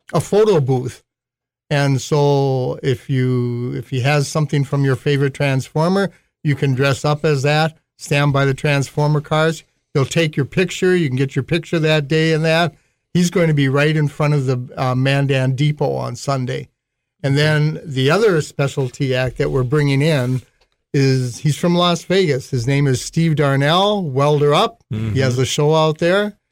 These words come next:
Speaker 1: And he is bringing up, actually for the Hammer Down Truck Show, which will be on Saturday, he's bringing up a semi that he's restored.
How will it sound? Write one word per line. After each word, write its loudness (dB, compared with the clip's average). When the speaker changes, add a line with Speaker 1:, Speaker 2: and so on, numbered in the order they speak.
Speaker 1:
And 2
he 2
is 0
bringing 2
up, 0
actually 0
for -4
the 0
Hammer 0
Down 0
Truck -2
Show, -2
which -4
will 0
be 0
on 0
Saturday, 0
he's 0
bringing 2
up 0
a -2
semi 0
that 0
he's 0
restored. 0